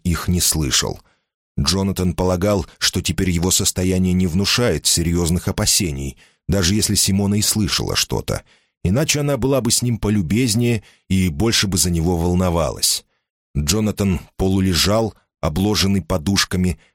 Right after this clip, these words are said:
прикрытый до пояса белым одеялом, чтобы не было холодно. "Ты в его пижаме?" — с удивлением произнесла Симона. "Дорогая,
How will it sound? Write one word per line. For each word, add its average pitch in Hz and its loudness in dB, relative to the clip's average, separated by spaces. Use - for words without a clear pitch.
прикрытый 135 0
до 107 0
пояса 120 0
белым 92 0
одеялом, 76 0
чтобы 78 0
не 82 2
было 82 0
холодно. 71 -2
"Ты 98 2
в 76 -4
его 92 2
пижаме?" — 127 0
с - 2
удивлением 90 2
произнесла 87 0
Симона. 80 0
"Дорогая, 78 -2